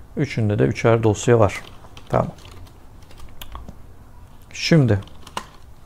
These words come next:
önce ne yapalım? Dosyalarımızın default bakalım. Yazma, okuma izinleri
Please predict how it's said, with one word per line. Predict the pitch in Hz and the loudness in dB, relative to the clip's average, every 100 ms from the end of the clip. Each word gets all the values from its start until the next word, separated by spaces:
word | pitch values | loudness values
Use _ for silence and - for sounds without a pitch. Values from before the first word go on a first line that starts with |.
| - - - - - - - - - - - - - - | -20 -20 -20 -20 -20 -20 -20 -20 -20 -20 -20 -18 -4 4
önce | 180 165 123 135 165 - - - - - - - - - - - - - - - - - - - - - - - - - - 156 | 6 6 6 6 4 -2 -16 -18 -20 -20 -20 -20 -20 -20 -20 -20 -20 -20 -20 -20 -20 -20 -20 -20 -20 -20 -20 -20 -20 -20 -8 2
ne | 143 | 6
yapalım? | 123 110 107 123 139 - - - - - - - - - - - - - - - - - - - | 6 6 4 2 -2 -8 -20 -20 -20 -20 -20 -20 -20 -20 -20 -20 -20 -20 -18 -18 -16 -18 -20 2
Dosyalarımızın | 156 147 - 113 113 113 113 156 - - | 6 8 8 8 8 6 4 4 2 -2
default | 151 151 123 131 - | 2 6 8 8 8
bakalım. | 131 - 117 135 147 - - - - | 6 8 8 8 4 -6 -20 -12 -2
Yazma, | 123 127 120 117 | 8 10 10 8
okuma | 131 110 127 127 | 4 6 6 6
izinleri | 110 104 101 113 147 | 4 2 4 6 6